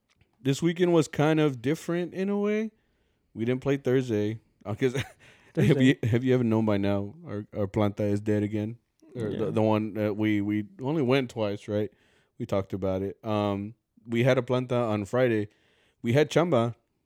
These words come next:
Speaker 1: in, uh, Tyler, Texas.
Speaker 2: Tyler is an hour and a half away, in case you
Speaker 1: Right.
Speaker 2: don't know.
Speaker 1: So we were gonna go to Tyler, pero lo que pasó is it got canceled.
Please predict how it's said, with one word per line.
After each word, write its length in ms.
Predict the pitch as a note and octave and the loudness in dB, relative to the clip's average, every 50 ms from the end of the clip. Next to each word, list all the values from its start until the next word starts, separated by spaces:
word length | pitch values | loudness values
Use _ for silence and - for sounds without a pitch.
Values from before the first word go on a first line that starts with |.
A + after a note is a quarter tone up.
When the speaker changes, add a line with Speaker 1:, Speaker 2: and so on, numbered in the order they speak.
| _ _ _ | _ _ _
Speaker 1:
in, 280 | - A#2 G#2+ G#2+ G#2 G#2 | -8 -4 -2 -2 -2 -2
uh, 160 | G2+ G2 F#2+ | -2 -4 -6
Tyler, 340 | F#2+ - C3+ C#3 D#3+ C#3 A2 | -6 -4 -2 -2 -2 -2 -2
Texas. 520 | G2+ - A2 A2 - - A2 A2+ A#2+ - _ _ _ _ _ _ _ | -2 -2 -4 -4 -4 -6 -10 -10 -10 -12 _ _ _ _ _ _ _
Speaker 2:
Tyler 320 | - - C#3+ D3 E3 F3 F3 | -12 -8 -6 -4 -2 -2 -2
is 100 | E3 D3+ | -2 -4
an 140 | C#3+ C3+ C3+ | -4 -6 -6
hour 120 | C3 C#3 | -6 -6
and 100 | C3+ B2+ | -6 -8
a 40 | B2 | -8
half 160 | B2+ C3+ C3+ | -10 -12 -10
away, 220 | C#3 C3 B2+ B2+ C3 | -10 -10 -10 -10 -10
in 60 | D3 | -12
case 100 | E3+ E3+ E3+ F#3 G3 - G#2+ | -14 -16 -16 -16 -14 -8 -4
you 60 | G#2 | -2
Speaker 1:
Right. 180 | G#2 G2+ F#2 F#2 | 0 0 -2 -2
Speaker 2:
don't 120 | - - | -6 -10
know. 160 | - - - - _ _ _ _ _ _ _ - | -10 -10 -12 -14 _ _ _ _ _ _ _ -16
Speaker 1:
So 480 | - - A#2 G#2+ G#2 G#2 G2+ G2+ G#2 | -8 -2 2 2 4 4 4 2 0
we 160 | G#2+ A2+ B2 | -2 -2 -2
were 100 | C3 C#3+ | -2 -2
gonna 140 | C#3+ D#3 C#3+ | -2 -2 0
go 80 | C#3 C#3 | 0 0
to 60 | B2+ | 0
Tyler, 640 | B2 - - C#3+ D#3 E3 D#3 C3 B2 A#2 A2 A2 A2+ _ _ _ _ _ _ _ _ _ _ _ - | 0 0 0 2 2 4 4 4 2 2 2 0 -2 _ _ _ _ _ _ _ _ _ _ _ -4
pero 160 | G#2+ G#2 G2+ | -2 -2 0
lo 120 | G#2 G2+ | 0 -2
que 140 | G2 - G#2 | -2 -4 -6
pasó 400 | G2 - G#2 G#2+ A#2 B2 B2+ B2+ | -4 -2 -4 -2 0 0 0 2
is 80 | A#2+ A#2 | 2 0
it 80 | A2+ | 0
got 220 | A2 A2+ A2 G2+ G2 | 0 0 0 0 -2
canceled. 580 | - - B2 B2 A#2+ A2 - G2 F2+ F2 F#2 | -2 -2 0 0 0 -2 -6 -10 -12 -12 -14